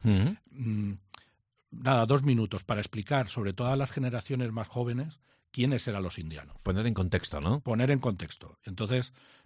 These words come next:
Speaker 2: eh, pues explicamos que eran esas personas que durante una parte importante de la historia de España, eh, se iban, tenían que emigrar a, a intentar hacer las Américas buscando un, un futuro mejor
Speaker 1: Mm,
Speaker 2: para
Speaker 1: hacer
Speaker 2: ellos.
Speaker 1: dinero,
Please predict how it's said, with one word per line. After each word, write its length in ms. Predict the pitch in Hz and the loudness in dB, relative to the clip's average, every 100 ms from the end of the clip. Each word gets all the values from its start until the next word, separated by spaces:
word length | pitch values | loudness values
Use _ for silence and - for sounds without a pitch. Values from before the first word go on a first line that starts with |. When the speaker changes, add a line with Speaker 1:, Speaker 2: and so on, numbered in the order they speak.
| _ | _
Speaker 2:
eh, 480 | - 95 95 85 85 | -16 -12 -12 -12 -14
pues 180 | - 95 | -14 -14
explicamos 520 | - - 80 87 92 | -14 -16 -10 -6 -6
que 140 | - 85 | -6 -6
eran 220 | 87 90 | -4 -6
esas 300 | 104 - - | -6 -4 -6
personas 600 | - 98 135 120 120 131 | -4 -6 0 0 0 -2
que 300 | - 85 80 | -8 -12 -12
durante 600 | 80 85 85 82 82 80 | -12 -8 -8 -8 -10 -10
una 320 | 82 87 90 90 | -10 -8 -8 -6
parte 340 | - 95 - | -2 -2 -2
importante 580 | 90 95 - 98 98 95 | -4 -4 -4 -4 -4 -6
de 80 | 92 | -6
la 80 | |
historia 320 | 90 - 98 95 | -6 -8 -8 -8
de 60 | |
España, 440 | 95 104 101 117 - _ - - _ _ _ - | -8 -8 -6 -6 -8 _ -20 -20 _ _ _ -14
eh, 220 | 95 - | -14 -12
se 240 | - - | -8 -4
iban, 400 | 85 104 123 95 | 2 4 4 2
tenían 320 | 87 85 110 107 | -2 -2 -2 0
que 100 | 113 | 0
emigrar 460 | 107 95 120 110 | 0 2 2 2
a, 240 | 92 82 - | -2 -8 -12
a 80 | 101 | -8
intentar 480 | 92 92 85 98 107 | -8 -6 -8 -4 -4
hacer 240 | - 113 | -2 -2
las 180 | 117 - | -4 -4
Américas 540 | 101 101 113 123 120 _ _ 104 _ | -4 -4 -4 -4 -6 _ _ -20 _
buscando 880 | 104 95 117 98 - 120 131 123 107 | -16 -12 -12 -12 -8 0 2 2 2
un, 540 | 101 104 98 98 92 | -2 -4 -6 -10 -14
un 100 | 107 | -14
futuro 300 | - 101 95 | -8 -6 -6
mejor 340 | 85 - 135 113 | -8 -2 0 2
Speaker 1:
Mm, 200 | 90 73 | 2 0
Speaker 2:
para 100 | 71 | 2
Speaker 1:
hacer 140 | 110 | 6
Speaker 2:
ellos. 100 | 110 | 8
Speaker 1:
dinero, 280 | 123 110 | 8 6